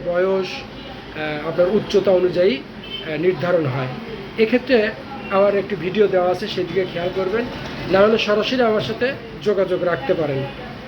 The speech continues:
আরেকটি বিষয় হচ্ছে লক্ষ্য তৈরি করুন, ছোট ছোট কাজগুলিকেই লক্ষ্য তৈরি করুন। ধরুন, আপনি এক গ্লাস পানি পান করেন, এই ক্ষেত্রে আপনি,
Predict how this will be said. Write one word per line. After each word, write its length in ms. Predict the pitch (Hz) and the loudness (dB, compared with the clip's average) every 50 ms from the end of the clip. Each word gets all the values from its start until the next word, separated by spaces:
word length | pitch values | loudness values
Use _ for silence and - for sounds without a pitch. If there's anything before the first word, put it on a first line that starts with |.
| - 135 135 127 127 - - - - - - - - - - - - - - | -12 -10 -10 -10 -10 -10 -10 -10 -10 -10 -10 -10 -10 -10 -10 -10 -8 -8 0
আরেকটি 280 | - 185 214 220 - 262 | 4 4 4 4 4 0
বিষয় 240 | 220 226 - 254 254 | 0 2 4 4 4
হচ্ছে 160 | 247 262 247 | 4 4 4
লক্ষ্য 380 | 196 196 208 202 - - 247 262 | 6 6 4 4 2 -2 -4 0
তৈরি 280 | - 196 170 151 151 131 | 2 0 0 0 -2 -4
করুন, 240 | 143 135 139 139 - - | -4 -6 -6 -8 -8 -10
ছোট 180 | - - 269 302 | -8 -6 -6 -6
ছোট 220 | - - 269 - | -4 -6 -4 -4
কাজগুলিকেই 680 | 294 254 - 247 220 185 190 226 254 302 - 359 330 254 | -4 -2 0 0 0 0 2 2 2 2 4 2 4 4
লক্ষ্য 300 | 202 175 - - 180 180 | 4 2 2 -2 -4 -2
তৈরি 240 | 180 156 143 143 143 135 | -2 -2 -2 -2 -2 -4
করুন। 200 | 143 135 139 143 135 | -4 -4 -4 -2 0
ধরুন, 320 | 180 226 285 254 240 254 - - - - - - - - - - - - | 2 2 2 2 0 -2 -6 -10 -14 -16 -14 -14 -14 -14 -14 -14 -6 -4
আপনি 280 | 196 202 208 233 233 226 - | -4 -2 2 2 0 0 2
এক 200 | - 226 220 214 - - - - - - - - - - - - - - - - - - - - - - - - - - - - - - - - - - - - - 165 165 | 2 2 2 2 0 -4 -10 -14 -14 -12 -14 -14 -14 -14 -14 -12 -12 -12 -14 -14 -14 -14 -14 -14 -14 -14 -14 -12 -12 -12 -12 -10 -10 -10 -10 -10 -10 -10 -10 -10 -8 -2 2
গ্লাস 300 | 180 208 214 214 - - - | 4 4 4 4 0 -2 -4
পানি 220 | - 214 190 208 220 | 0 2 4 4 4
পান 220 | 208 185 151 147 135 131 | 2 0 -2 -4 -4 -6
করেন, 220 | 139 135 135 131 131 - - - - - - | -6 -6 -4 -6 -6 -8 -10 -12 -12 -8 -2
এই 120 | - 254 269 | -2 0 2
ক্ষেত্রে 300 | 277 285 285 - - 277 | 2 0 0 2 2 2
আপনি, 360 | 254 247 269 269 262 262 | 2 2 2 0 0 0